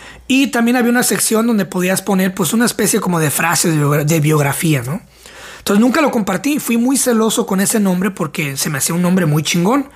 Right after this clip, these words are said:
Y obviamente cruzaba los dedos y le rogaba a Cristo nuestro Señor de que nadie me fuera a ganar ese nombre hasta que tuviera el dinero suficiente para registrarlo, ¿ok?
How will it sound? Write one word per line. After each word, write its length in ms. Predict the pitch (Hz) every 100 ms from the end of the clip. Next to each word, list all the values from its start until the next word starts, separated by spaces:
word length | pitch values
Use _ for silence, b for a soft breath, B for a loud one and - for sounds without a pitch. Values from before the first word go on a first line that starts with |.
| B B B B B
Y 160 | - 208
obviamente 760 | 208 233 226 208 202 208 226
cruzaba 460 | - 175 - 185 202
los 220 | 196 165
dedos 300 | 160 185 185
y 60 | 175
le 120 | 170
rogaba 500 | 170 175 175 202 214
a 100 | 196
Cristo 560 | - 208 240 - - 233
nuestro 340 | 214 160 165
Señor 520 | 160 165 185 214 - - B B B B
de 160 | 175 185
que 140 | 190
nadie 300 | 185 202 226
me 120 | 208
fuera 240 | 170 208 220
a 40 |
ganar 280 | 196 180 202
ese 180 | 208 208
nombre 260 | 196 220
hasta 200 | 220 -
que 100 | -
tuviera 340 | 190 180 180 214
el 80 | 208
dinero 280 | 180 196
suficiente 600 | 214 180 165 - 220 220
para 200 | 247 180
registrarlo, 760 | 151 143 - 139 185 165 123 120 _ _ _ _
¿ok? 260 | - 185